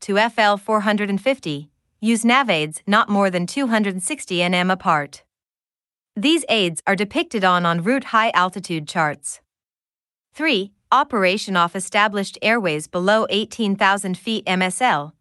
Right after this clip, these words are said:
use nav aids not more than eighty N M apart.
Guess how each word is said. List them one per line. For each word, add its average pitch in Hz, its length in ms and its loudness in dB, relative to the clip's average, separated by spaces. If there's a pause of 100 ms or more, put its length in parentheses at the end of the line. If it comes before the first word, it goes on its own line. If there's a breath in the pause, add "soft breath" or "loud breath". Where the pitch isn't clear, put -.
(240)
use 220 240 0
nav 226 240 2
aids 180 340 0
not 202 240 2
more 202 240 2
than 180 180 -4
eighty 190 300 -2
N 185 140 0
M 180 160 0
apart. 170 500 -2